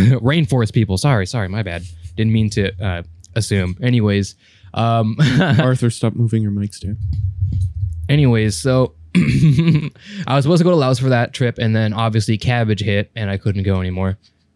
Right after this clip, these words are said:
Speaker 1: And the, uh, are you okay?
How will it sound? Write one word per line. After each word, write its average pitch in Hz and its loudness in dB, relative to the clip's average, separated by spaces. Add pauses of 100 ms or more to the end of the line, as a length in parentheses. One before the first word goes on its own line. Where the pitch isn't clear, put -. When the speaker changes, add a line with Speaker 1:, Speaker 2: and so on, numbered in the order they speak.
Speaker 1:
And 101 0 (420)
the, 113 2
uh, 104 2 (800)
are 110 0
you 110 2
okay? 113 0